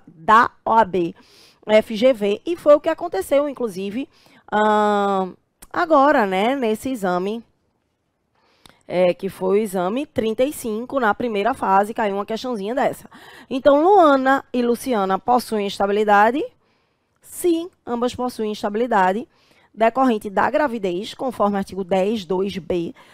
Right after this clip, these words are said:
do A D C T. Luana, mesmo engravidando no contrato de experiência,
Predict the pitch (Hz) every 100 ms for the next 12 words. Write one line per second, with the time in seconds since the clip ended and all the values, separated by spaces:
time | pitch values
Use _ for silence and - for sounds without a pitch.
0 | - - 208 190 185 247 233 - 180 -
1 | _ _ _ _ _ _ _ _ _ 302
2 | 359 277 240 214 226 226 226 208 208 190
3 | 185 180 190 180 180 185 196 220 254 294
4 | 339